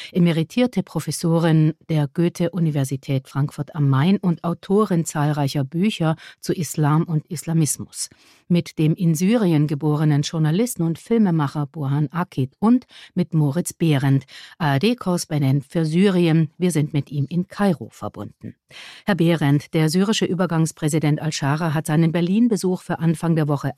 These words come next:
abgesagt. Hintergrund sind die bewaffneten Auseinandersetzungen zwischen der syrischen Übergangsarmee und den kurdischen, syrischen demokratischen Kräften, kurz S D F. Das ist der militärische Arm der Kurden in Syrien.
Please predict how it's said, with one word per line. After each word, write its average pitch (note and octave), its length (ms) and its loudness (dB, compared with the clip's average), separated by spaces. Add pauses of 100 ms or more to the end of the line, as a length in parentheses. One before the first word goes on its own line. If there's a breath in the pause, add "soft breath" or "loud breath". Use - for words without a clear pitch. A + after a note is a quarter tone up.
abgesagt. E3+ 840 -2 (240 loud breath)
Hintergrund A3+ 640 2
sind F#3 200 0
die F3 60 -4
bewaffneten F3+ 720 -2
Auseinandersetzungen F3 1120 2
zwischen E3+ 280 -2
der D#3+ 120 2
syrischen D#3 380 0
Übergangsarmee F3+ 1000 2
und E3+ 300 -4
den D#3 180 -4 (220)
kurdischen, F#3 640 2 (280 loud breath)
syrischen F#3+ 540 0
demokratischen D#3 840 -2
Kräften, D#3+ 520 -4
kurz - 420 -4 (100)
S E3 260 -2
D D3+ 260 -2
F. F#3 280 -2 (280 loud breath)
Das F3 160 -2
ist E3 160 -6
der E3+ 60 0
militärische D3+ 840 -2
Arm D3 180 0
der D3 120 -4
Kurden C#3+ 360 -2
in C#3 120 2
Syrien. C#3 540 2